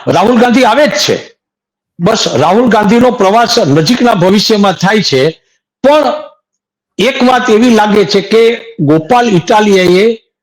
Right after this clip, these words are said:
વિસાવદરની અંદર જે કામગીરી કરી છે એને કારણે એક રાજકીય દ્રષ્ટિકોણ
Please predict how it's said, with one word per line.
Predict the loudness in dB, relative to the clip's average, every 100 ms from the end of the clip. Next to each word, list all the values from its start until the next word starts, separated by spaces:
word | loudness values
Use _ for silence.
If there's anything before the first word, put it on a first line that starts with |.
| _ -8
વિસાવદરની | -4 -2 0 0 2 2 2 2
અંદર | 2 0
જે | 0 0 0
કામગીરી | 0 0 0 0 0
કરી | 0 0 0
છે | 0
એને | -2 0 0 0
કારણે | 0 -2 0 0
એક | 0 -2 0
રાજકીય | -2 0 0 -2 -4 0 2
દ્રષ્ટિકોણ | 2 0 -2 0 -2 0 -2